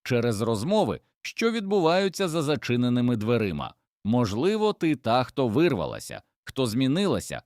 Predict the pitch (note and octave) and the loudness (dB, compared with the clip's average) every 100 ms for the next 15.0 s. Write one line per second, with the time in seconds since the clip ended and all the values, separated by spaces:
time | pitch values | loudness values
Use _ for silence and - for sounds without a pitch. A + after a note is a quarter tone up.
0 | _ - - B2 G#2 G3 F#3 G#2+ D#2+ C2 | _ -20 -2 0 2 4 4 0 -6 -10
1 | _ _ _ A#2 B2+ D#3 D3+ - A#2+ E3 | _ _ _ 0 0 0 -2 -2 -2 -2
2 | - E3+ F3 F3+ E3+ B2+ A2 G2+ A2+ A2 | -4 -2 0 0 0 -2 -2 -2 -2 0
3 | A2+ A#2+ A2+ - C#2+ - _ _ _ D3 | 2 2 0 -4 -14 -16 _ _ _ 0
4 | A#2 - A2+ G2+ G#2 F#2+ - F2 C2 - | 0 -4 -4 -2 -2 -4 -4 -4 -6 -10
5 | _ _ - C3+ G3+ G3+ G#3 G3+ G#3+ - | _ _ -2 0 0 0 2 2 2 0
6 | F3+ F#3 A#2 D#2 - _ _ B2+ B2 F#2+ | 0 0 -2 -6 -10 _ _ -2 -2 0
7 | A2+ G2+ A2+ G2 D#2 D#2 - - C#3+ E3+ | -4 -2 -2 -2 -4 -8 -6 -2 -2 -2
8 | F#3 - G3 D#3+ C#3+ D#3+ D#3 D3+ C#3+ G2+ | -4 0 0 2 0 0 -2 0 0 0
9 | G#2 G#2+ F#2+ G#2+ D2+ - B1+ - _ _ | 0 0 0 -2 -4 -8 -12 -12 _ _
10 | - G#2 G#2 F#2+ F#2+ C3 A#2+ F2 D2+ D2 | -6 -2 -2 -2 -2 0 0 -2 -4 -6
11 | D2+ - A#2 G#2+ D#3+ E3 D#3+ D#3 D#3 F3+ | -8 -6 -6 -4 -4 -4 -2 -2 0 0
12 | F#2+ C#2 _ C3+ D3+ C#3+ - D3 D3 D3+ | 0 -4 _ -4 -4 -4 -2 -2 0 -2
13 | B2 C3+ A#2+ E3 F#3 F3 A#2 C#3+ C#3+ C#3+ | -4 -2 -2 -2 -2 -2 -2 -2 -2 -4
14 | - A#2+ E2 C#2 G2 G2 G#2 E2 - G#1 | -2 -2 -2 -4 -4 -2 -2 -2 -8 -18